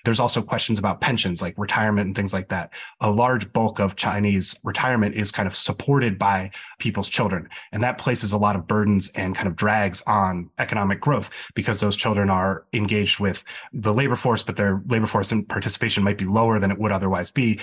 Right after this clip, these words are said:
because they're caring for aging parents and things like that. So they're sort of in a, a situation that's challenging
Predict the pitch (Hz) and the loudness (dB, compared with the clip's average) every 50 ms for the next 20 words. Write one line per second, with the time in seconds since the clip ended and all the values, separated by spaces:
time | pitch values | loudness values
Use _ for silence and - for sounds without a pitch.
0 | - - _ 110 101 117 104 95 104 95 - - 110 101 101 98 95 - - 95 | -12 -8 _ -2 -2 0 0 0 -2 -2 -2 0 2 2 2 2 0 0 -4 -4
1 | - 104 98 - 101 92 - - 92 90 90 90 - 92 87 - 95 87 - 87 | -2 -2 -2 -2 -2 -2 -2 -2 -2 -2 -4 -4 -6 -8 -6 -8 -8 -6 -6 -8
2 | 87 - 85 73 - - - 98 107 104 - 127 117 107 113 104 98 98 - - | -8 -8 -10 -8 -6 -6 -2 0 0 2 2 2 2 2 2 2 2 0 0 -4
3 | 98 95 - - - - - - 110 104 104 - 95 90 87 - - - 101 98 | -8 -8 -6 -4 -2 -2 0 0 0 0 0 0 -4 -6 -6 -4 -2 0 2 2
4 | 92 90 98 92 90 90 | 2 0 -2 -6 -8 -10